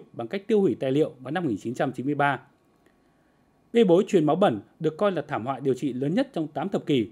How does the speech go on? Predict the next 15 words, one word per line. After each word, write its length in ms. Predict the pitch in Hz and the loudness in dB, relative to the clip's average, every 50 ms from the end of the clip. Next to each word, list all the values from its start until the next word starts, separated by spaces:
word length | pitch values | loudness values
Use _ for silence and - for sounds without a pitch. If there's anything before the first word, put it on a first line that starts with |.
| - _ | -8 _
của 140 | - 120 104 | -6 -6 -6
cơ 140 | - 180 180 | -4 -4 -2
quan 180 | 160 165 151 151 | -2 0 -2 -2
y 100 | 147 147 | -2 -2
tế 140 | - 123 131 127 | -2 -2 -2 0
quốc 140 | 214 196 - | -2 -4 -2
gia 340 | - 151 147 143 127 - _ - | -2 -2 -2 -2 -2 -6 _ -8
N 60 | - | -6
H 180 | 120 120 113 131 151 165 | -4 -4 -4 -6 -6 -4
S. 160 | 175 196 208 - _ _ _ _ _ _ _ _ _ _ _ _ _ _ _ _ _ _ _ _ - | -4 -4 -4 -6 _ _ _ _ _ _ _ _ _ _ _ _ _ _ _ _ _ _ _ _ -4
Phát 80 | - 175 | -4 0
biểu 200 | 175 185 127 95 | 2 2 2 2
trước 140 | - 180 180 | 0 -2 -2
Hạ 100 | 175 135 | -2 0
viện, 200 | 123 147 139 | 0 0 0